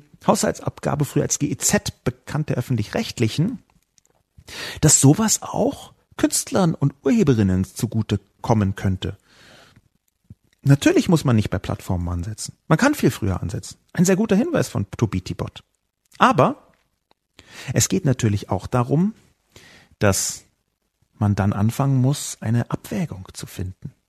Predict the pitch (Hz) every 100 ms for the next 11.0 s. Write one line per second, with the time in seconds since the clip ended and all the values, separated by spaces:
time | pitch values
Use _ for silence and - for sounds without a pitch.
0 | _ _ - - - 131 190 190 170 247
1 | 226 226 359 - 208 208 190 160 156 -
2 | - 233 - 208 160 - _ _ - -
3 | - - - 123 107 92 87 104 - _
4 | _ - - - 143 226 - - 185 233
5 | 196 175 180 160 - 214 240 - 180 160
6 | 147 _ _ _ - - 262 - - 117
7 | 120 117 - 113 - 101 123 - 208 -
8 | - 233 - 202 285 247 196 180 165 -
9 | 190 208 240 220 175 151 - 175 190 160
10 | 147 127 107 92 92 - - - -